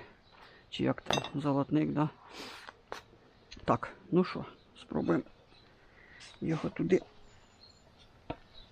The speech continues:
усунути. Так. Так, тут на, щоб воно провалилося знову. В ето.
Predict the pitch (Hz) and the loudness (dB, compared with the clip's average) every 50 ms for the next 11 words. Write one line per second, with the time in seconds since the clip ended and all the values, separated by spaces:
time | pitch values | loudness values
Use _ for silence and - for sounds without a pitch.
0 | - - - - - - - - - - - - - - - - - - - - | -20 -20 -20 -20 -16 -16 -14 -14 -14 -16 -18 -20 -20 -20 -20 -20 -20 -20 -20 -20
1 | - - - - - - - - - 190 196 214 214 - - - - - - - | -20 -20 -20 -20 -20 -20 -16 0 6 8 10 10 8 8 4 -4 -16 -20 -20 -20
2 | - - - - - - - - - - - - - - - - - - - - | -20 -20 -20 -20 -20 -20 -20 -20 -20 -20 -20 -20 -20 -18 -16 -14 -12 -10 -8 0
3 | - 247 247 220 185 180 - - 180 - - - - - - - - - - - | 6 10 10 12 10 10 6 2 -4 -4 -4 -4 -4 -6 -8 -10 -12 -16 -20 -20
4 | - - - - - - - - - - - - - - - - - - - - | -20 -20 -20 -20 -20 -20 -20 -20 -20 -20 -20 -20 -20 -20 -20 -20 -20 -6 6 8
5 | 190 185 180 185 180 - - - - - - - - - - - - - - - | 8 10 10 8 6 4 0 -6 -6 -8 -8 -10 -12 -16 -18 -18 -20 -20 -20 -20
6 | - - - - - - - - - - - - - - - - - - - - | -20 -20 -20 -20 -20 -20 -20 -20 -20 -20 -20 -20 -20 -20 -20 -20 -20 -20 -20 -18
7 | - - - - - - - - - - - 175 165 156 - - - 185 175 - | -18 -18 -18 -18 -20 -20 -20 -20 -6 4 8 8 8 8 4 2 2 2 8 8
8 | 196 185 180 170 - - 180 170 180 180 180 175 - 175 180 175 180 175 170 180 | 10 10 10 8 6 4 6 8 10 10 10 10 8 6 6 8 8 8 8 8
9 | 180 196 196 - - 208 202 196 196 - - - - - - - _ 170 170 175 | 8 6 4 2 2 2 4 4 4 2 -4 -16 -20 -20 -20 -2 _ 2 6 8
10 | 185 180 175 180 185 196 208 226 214 - - - - - - - - - - - | 10 10 12 12 10 10 8 6 6 4 0 -10 -20 -20 -20 -20 -20 -20 -20 -20
11 | - - _ - - - - - - 160 175 185 190 190 190 - - - 190 | -20 -20 _ -20 -20 -20 -10 -4 -2 0 2 6 6 6 6 4 4 4 4